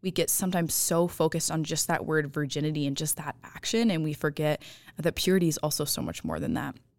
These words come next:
And at the same time, to reject purity is wrong and harmful. I mean, God designed sex with purpose,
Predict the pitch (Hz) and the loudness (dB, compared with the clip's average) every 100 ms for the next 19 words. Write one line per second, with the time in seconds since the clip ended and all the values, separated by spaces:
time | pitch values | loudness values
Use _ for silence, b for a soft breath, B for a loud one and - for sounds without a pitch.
0 | _ _ _ _ - 190 190 196 185 202 | _ _ _ _ 0 4 6 4 2 6
1 | 247 214 147 151 170 B B B B _ | 6 6 4 2 0 B B B B _
2 | - 190 180 160 160 175 - - - 151 | -2 2 2 2 4 4 4 -4 -4 -2
3 | 139 143 151 202 220 - 170 147 151 151 | 0 0 2 2 0 0 0 2 0 0
4 | 143 143 135 143 139 - - - 160 180 | 0 0 -2 -4 -4 -10 -14 -12 -4 0
5 | 160 - - 196 214 254 165 151 170 - | 0 -2 0 2 4 2 2 2 2 0
6 | - 139 - 175 - - 156 175 226 262 | 0 -2 0 -4 -6 -4 -4 0 0 0
7 | - | -2